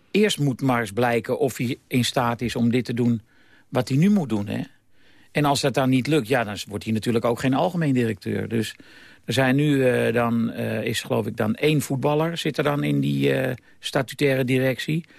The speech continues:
En twee mensen, Slop en, eh, Kinsbergen, nog steeds gewoon uit het bedrijfsleven.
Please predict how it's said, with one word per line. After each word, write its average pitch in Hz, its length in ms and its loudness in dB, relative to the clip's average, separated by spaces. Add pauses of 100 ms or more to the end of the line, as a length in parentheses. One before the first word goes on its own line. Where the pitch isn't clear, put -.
(260)
En 123 220 2
twee 147 300 2
mensen, 120 560 0
Slop 131 340 0
en, 117 240 0
eh, 113 280 0 (260)
Kinsbergen, 117 560 0
nog 110 120 -4
steeds 120 240 0
gewoon 113 300 -2
uit 113 180 -2
het 101 80 -12
bedrijfsleven. 101 800 -4